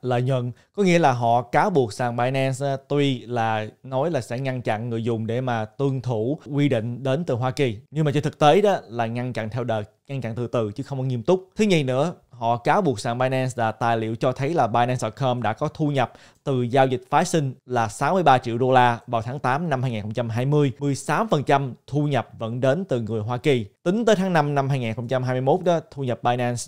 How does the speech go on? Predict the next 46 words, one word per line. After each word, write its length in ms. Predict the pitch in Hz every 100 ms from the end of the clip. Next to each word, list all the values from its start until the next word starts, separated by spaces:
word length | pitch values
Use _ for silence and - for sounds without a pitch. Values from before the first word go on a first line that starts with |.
| -
phái 140 | 131
sinh 240 | 139 143 127
đã 80 | 127
lên 280 | 123 120
tới 220 | 117 123 151
một 320 | 131 107 -
chấm 200 | 120 151
mười 140 | 135
bốn 420 | 104 117 127 196
tỷ 340 | 208 113 110 165 -
trong 160 | 160 147
vòng 260 | 135 107 101 _
một 140 | - 113
tháng. 300 | 143 143 214 -
Tuy 180 | 175
là 120 | 180 135
văn 200 | 147 139
bản 180 | 110
không 120 | 127 147
nói 100 | 143
rõ 200 | 107 120
là 80 |
đến 200 | 135 139
năm 160 | 156 131
hai 100 | 131
nghìn 140 | 113
không 120 | 104 113
trăm 160 | 120
hai 160 | 113 123
mươi 60 |
mốt 140 | 127 147
còn 140 | 123 117
bao 120 | 113
nhiêu 80 | 117
người 100 | 107
Hoa 180 | 113
Kỳ 320 | 117 127 110 101
dùng 300 | 120 120 110
Binance 220 | 113 120
dot 200 | 113 107
com, 320 | - 127 123
nhưng 140 | 120 147
mà 60 |
cáo 260 | 127 147 175
buộc 260 | 190 127 113
đó 160 | 147